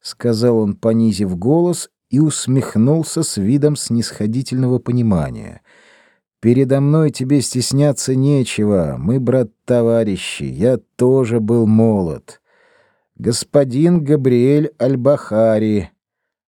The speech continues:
живет в третьем этаже в восьмом номере». Ты себе и представить не можешь, сколько к нему народу ходит.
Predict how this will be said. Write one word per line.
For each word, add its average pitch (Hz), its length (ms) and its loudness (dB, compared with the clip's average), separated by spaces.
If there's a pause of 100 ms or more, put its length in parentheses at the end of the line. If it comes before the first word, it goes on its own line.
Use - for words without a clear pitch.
(140)
живет 104 440 2
в - 120 -20
третьем 156 560 0
этаже 117 440 0
в 107 180 -2
восьмом 113 580 0
номере». 95 560 2 (1120)
Ты 92 60 -2
себе 95 300 0
и 95 40 0
представить 92 800 -2
не 87 80 2
можешь, 85 420 -2
сколько 98 420 -2
к - 60 -10
нему 95 220 2
народу 98 420 0
ходит. 76 540 -8